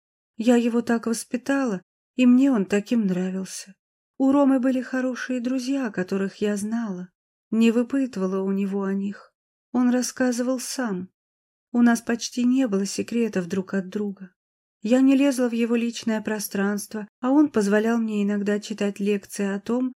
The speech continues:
как и что делать правильно и неправильно. Мы жили в меру своих возможностей.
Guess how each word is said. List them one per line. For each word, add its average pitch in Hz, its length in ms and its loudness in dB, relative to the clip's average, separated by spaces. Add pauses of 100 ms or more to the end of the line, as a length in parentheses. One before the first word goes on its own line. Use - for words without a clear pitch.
(140)
как 311 280 2
и 240 60 2
что 262 280 -2
делать 233 440 0
правильно 262 640 -2
и 262 100 0
неправильно. 190 840 -2 (520)
Мы 240 160 8
жили 247 260 2
в 233 80 -2
меру 240 280 2
своих 233 380 -2
возможностей. 240 1000 -2